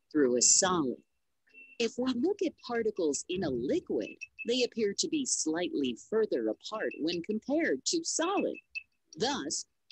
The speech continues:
sound energy takes a little longer to travel through a liquid. Look at the particles of gas. They are spread out, and hence, sound waves travel most slowly through them. Now we know how sound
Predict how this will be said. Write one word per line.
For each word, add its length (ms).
sound 420
energy 400
takes 360
a 60
little 280
longer 420
to 120
travel 440
through 300
a 80
liquid. 480
Look 320
at 140
the 80
particles 580
of 160
gas. 400
They 140
are 80
spread 400
out, 180
and 180
hence, 460
sound 400
waves 380
travel 460
most 480
slowly 800
through 220
them. 180
Now 280
we 160
know 380
how 120
sound 460